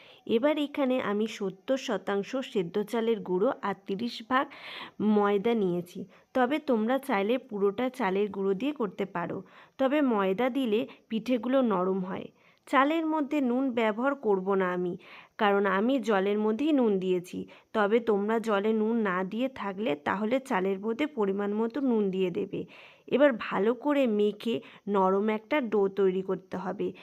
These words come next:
যে এখানে কিন্তু চাল বেশিক্ষণ মাখারও দরকার নেই, অল্প একটু মাখলেই দেখবে অটোমেটিক একটা নরম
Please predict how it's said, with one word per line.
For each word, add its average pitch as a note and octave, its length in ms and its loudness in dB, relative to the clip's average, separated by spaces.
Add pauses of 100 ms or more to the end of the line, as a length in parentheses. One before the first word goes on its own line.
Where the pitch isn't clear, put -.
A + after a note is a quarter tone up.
(260)
যে A3+ 200 -4
এখানে D4+ 320 0
কিন্তু D4+ 320 -2
চাল G#3+ 300 2
বেশিক্ষণ A#3+ 560 -2
মাখারও A#3 480 0
দরকার G#3 360 -2
নেই, C#4 180 -2
অল্প G3 260 0
একটু A3+ 240 -2
মাখলেই G#3+ 480 0
দেখবে G#3+ 320 -2
অটোমেটিক G#3+ 560 0
একটা A#3 240 -4
নরম G3+ 300 0